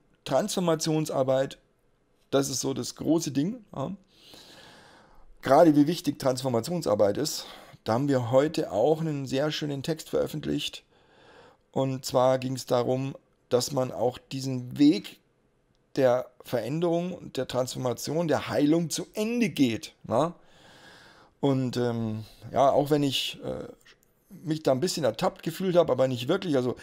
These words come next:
ich habe schon auch mal gesagt, „Boah, ich habe doch schon so viel gemacht“, ja. Aber ich bin immer bereit, weiterzumachen, ja. Also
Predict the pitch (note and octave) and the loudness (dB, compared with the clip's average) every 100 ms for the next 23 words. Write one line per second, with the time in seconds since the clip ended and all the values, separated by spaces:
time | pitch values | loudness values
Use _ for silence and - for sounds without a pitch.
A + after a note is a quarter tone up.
0 | - - C3+ - D#3 B2 F3+ C#3+ C3 A#2+ | -16 -2 0 2 0 0 2 0 0 0
1 | C#3+ C3 B2+ D3 D#3+ C#3+ D#3 D3+ D#3 D#3 | 0 0 -2 -6 -4 -6 -6 -6 -6 -6
2 | E3 D#3 G3+ F#3 - - C3 D#3+ - - | -6 -2 -2 -4 -8 -2 0 0 -6 -20
3 | - - - - _ - C3+ C3 C3+ B2 | -20 -20 -20 -20 _ 2 2 2 -4 0
4 | D3+ C#3+ B2 A#2 - - - - - - | 2 4 4 4 2 -4 -4 -12 -14 -14
5 | - - B2+ A#2+ - _ - A2+ A2 G#2+ | -14 -6 -6 -6 -12 _ -10 -6 -4 -4
6 | - | -6